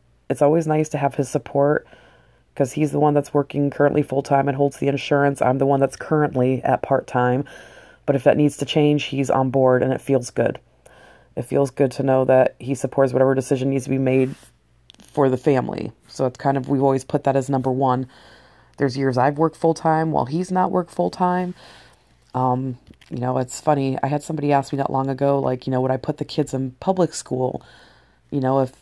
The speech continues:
like, things got too hard to homeschool? And it's so funny because I, I rarely hear anybody ask somebody with their kids in public school, "You think you're gonna homeschool if they continue to have all these issues at school?"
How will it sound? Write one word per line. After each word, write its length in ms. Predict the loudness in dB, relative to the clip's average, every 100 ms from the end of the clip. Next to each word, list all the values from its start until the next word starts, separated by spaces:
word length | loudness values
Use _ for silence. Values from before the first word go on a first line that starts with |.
| -2
like, 180 | -2 0
things 200 | -4 -2
got 140 | -4
too 140 | -4
hard 180 | -2 -2
to 60 | 0
homeschool? 680 | 0 0 -2 -2 0 0 0
And 100 | -2
it's 120 | -2
so 180 | -2 -2
funny 320 | 0 -2 -2
because 320 | -4 -6 -8 -10 _ -20 -16
I, 80 | -16 -4
I 160 | 0 2
rarely 360 | 4 4 4
hear 160 | 2 2
anybody 380 | 0 0 0 2
ask 260 | 2 2
somebody 400 | 0 -2 0 0
with 140 | 0 -2
their 80 | -2
kids 240 | -2 -2
in 80 | -2
public 280 | -2 -2 -6
school, 440 | -4 0 0 0 -10 -20 -20 _
"You 80 | -6
think 180 | -2 0
you're 140 | 2
gonna 100 | 2
homeschool 540 | 2 0 0 0 2 2
if 80 |
they 80 | 0
continue 320 | -4 -6 -4
to 80 | -2
have 100 | 0
all 100 | 0
these 180 | 2 0
issues 240 | -2 -2
at 100 | -2
school?" 560 | -4 -4 0 2 0 -4